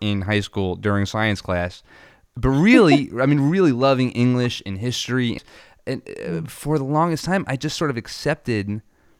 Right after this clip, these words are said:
Speaker 1: that I found one more interesting than the other. But, but what I realized, and, and honestly,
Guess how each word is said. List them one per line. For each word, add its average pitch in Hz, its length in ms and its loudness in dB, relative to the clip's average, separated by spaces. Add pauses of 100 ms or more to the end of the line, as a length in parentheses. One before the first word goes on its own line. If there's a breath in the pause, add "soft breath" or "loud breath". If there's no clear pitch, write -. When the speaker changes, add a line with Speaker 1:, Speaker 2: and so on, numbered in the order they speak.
(140)
Speaker 1:
that 117 160 0
I 120 80 4
found 120 400 0
one 123 200 0
more 123 220 0
interesting 110 460 -4
than 104 140 -2
the 101 140 -2
other. 160 340 -6 (680 soft breath)
But, - 300 0 (640)
but 127 120 -2
what 139 140 4
I 135 60 6
realized, 131 800 4
and, 123 160 -2
and 117 160 -4
honestly, 131 640 -4